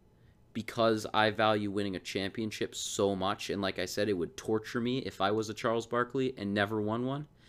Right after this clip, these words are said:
Like, I'd rather be Tony Parker than Charles Barkley. But i-, if I didn't win a, the, or if I, if I was gonna win a championship, I'd,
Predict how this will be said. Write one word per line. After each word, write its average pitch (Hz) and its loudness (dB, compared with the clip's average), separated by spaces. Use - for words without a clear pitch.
Like, 123 6
I'd 120 8
rather 139 10
be 135 4
Tony 127 2
Parker 101 2
than 90 -4
Charles 87 -2
Barkley. - -4
But 143 6
i-, 117 6
if 123 2
I 120 8
didn't 131 2
win 117 4
a, 104 -2
the, 131 6
or 139 8
if 131 6
I, 131 8
if 131 4
I 139 8
was 131 4
gonna 147 6
win 127 6
a - 0
championship, 110 0
I'd, 101 2